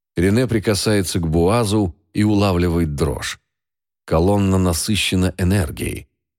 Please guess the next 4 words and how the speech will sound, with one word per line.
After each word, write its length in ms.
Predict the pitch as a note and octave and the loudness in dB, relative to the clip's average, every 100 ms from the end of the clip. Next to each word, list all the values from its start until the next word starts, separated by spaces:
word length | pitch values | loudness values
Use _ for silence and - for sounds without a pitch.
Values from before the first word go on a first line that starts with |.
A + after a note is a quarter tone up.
| _ _ _ _ _ | _ _ _ _ _
Это 340 | - D#2+ D#2+ D#2+ | -6 -4 -2 0
оно. 380 | D#2 E2 D2 - _ _ _ _ _ _ _ _ _ _ - | 0 -2 -4 -10 _ _ _ _ _ _ _ _ _ _ -6
"Знакомые 640 | D#2+ F2+ E2+ F#2+ F#2 F2+ | 0 0 2 0 2 2
места?" 480 | F2+ E2 - F#2+ | 0 0 0 -2